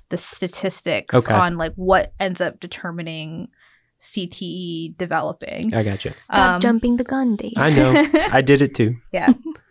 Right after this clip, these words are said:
Speaker 1: I know you guys are just so excited.
Speaker 2: We are.
Speaker 3: Yes.
Speaker 1: Um, so
Speaker 3: I am very excited about this episode.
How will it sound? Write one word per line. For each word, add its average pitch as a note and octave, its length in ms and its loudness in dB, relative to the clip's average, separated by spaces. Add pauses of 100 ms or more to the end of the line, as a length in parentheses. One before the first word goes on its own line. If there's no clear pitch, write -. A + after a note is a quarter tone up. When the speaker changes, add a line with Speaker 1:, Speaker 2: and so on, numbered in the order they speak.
(340)
Speaker 1:
I B3 60 6
know A3 80 6
you G#3 80 0
guys A3+ 160 4
are A3 60 2
just A3 160 -2
so G3+ 120 -6
excited. F3+ 420 -4
Speaker 2:
We C3 120 8
are. C#3 280 6
Speaker 3:
Yes. A3+ 440 0
Speaker 1:
Um, G#3+ 340 4
so - 180 0
Speaker 3:
I B3+ 60 4
am B3 220 4
very F3+ 240 2
excited - 400 -6
about - 220 -6
this - 140 -4
episode. - 440 -10